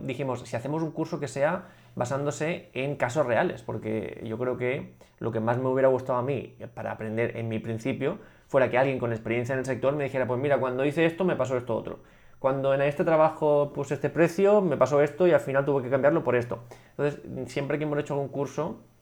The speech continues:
lo hemos enfocado desde el punto de vista práctico, eh, bueno, hasta el punto de que, por ejemplo, el de, el de pilotaje de drones, salimos al, <laughs> al campo a, a volar el dron diciendo cómo se mueven los joysticks y todo, ¿no? Y bueno, por comentar un poco lo del, el curso de Instagram, sí que es cierto que,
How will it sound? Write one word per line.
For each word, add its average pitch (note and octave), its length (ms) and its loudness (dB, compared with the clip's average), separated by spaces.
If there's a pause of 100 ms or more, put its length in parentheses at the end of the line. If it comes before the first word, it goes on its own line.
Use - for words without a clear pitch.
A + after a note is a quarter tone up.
(440)
lo B2 120 -4
hemos B2 140 -2
enfocado A#2+ 420 2
desde B2 120 -2
el A#2 60 -6
punto A2+ 160 -4
de A2+ 60 -2
vista A#2 220 -4
práctico, A#2+ 520 -4 (440)
eh, G2+ 320 -10
bueno, G#2 220 -14
hasta A2+ 260 -12
el F#2+ 60 -8
punto A2 240 -4
de A#2 140 2
que, A#2+ 80 0
por - 100 -6
ejemplo, A#2+ 240 -2
el A2 100 0
de, G2+ 200 0 (100)
el G#2 140 -8
de G#2 80 -8
pilotaje G#2+ 400 -6
de G#2+ 100 2
drones, B2 340 0 (120)
salimos A2+ 500 -4
al, G#2+ 320 0 (280)
<laughs> - 260 -20
al A#2+ 160 -4
campo B2+ 480 0 (280)
a, A2+ 440 -2
a - 40 0
volar G#2+ 280 2
el A2+ 120 0
dron C3+ 200 2
diciendo A#2 420 -2 (220)
cómo B2 160 -4
se B2 80 -4
mueven B2+ 180 -2
los B2 120 0
joysticks A#2+ 320 -2
y A2+ 60 -2
todo, G2+ 200 -4
¿no? - 140 -8 (500)
Y D3+ 100 2
bueno, D#3 220 6
por C3+ 260 4
comentar B2+ 400 4
un C#3+ 80 0
poco C#3+ 280 2
lo C#3+ 140 4
del, C3+ 880 0
el B2+ 120 -4
curso C3 180 -4
de C3+ 80 -2
Instagram, C#3+ 420 0
sí - 160 -4
que D#3 60 2
es D3+ 80 -4
cierto D#3+ 280 0
que, D3+ 320 -2